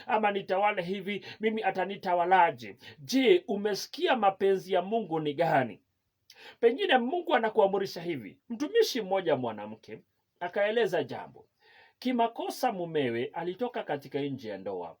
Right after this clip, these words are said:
na m-, msichana mwingine akashika mimba. Basi aliposhika mimba, yeye naye akaamua sasa, Eh, basi kama ni hivyo, akawa na hasira na yule msichana na mume wake. Mume wake akatubu mbele zake sana, "Oh,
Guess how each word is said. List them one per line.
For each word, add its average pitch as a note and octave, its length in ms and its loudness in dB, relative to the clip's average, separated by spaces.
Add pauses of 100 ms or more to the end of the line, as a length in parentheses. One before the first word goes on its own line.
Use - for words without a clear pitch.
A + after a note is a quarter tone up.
(320)
na D3 180 -2
m-, D#3 400 -10
msichana E3 460 -6
mwingine D#3+ 440 -6
akashika A#2+ 520 -8
mimba. F#2 420 -16 (1200)
Basi - 300 0
aliposhika A3+ 640 -2
mimba, F2 280 -20 (440)
yeye A3+ 260 6
naye G#3+ 260 0
akaamua F3 600 0
sasa, - 360 -10 (120)
Eh, G#4+ 220 -4 (520)
basi F#3+ 280 -2
kama G#3+ 340 -2
ni F#3 140 -8
hivyo, D3+ 400 -12 (400)
akawa A#3+ 440 2
na G3 100 -2
hasira G3 400 -2
na F3 80 -4
yule F3+ 200 2
msichana C#3+ 680 -4
na A2+ 160 -8
mume B2 260 -4
wake. A#2+ 320 -2
Mume E3 220 -8
wake B3+ 300 -2
akatubu F3 480 -4
mbele A#2+ 280 -2
zake C3+ 300 -2
sana, B2 340 -6
"Oh, D#3 320 -2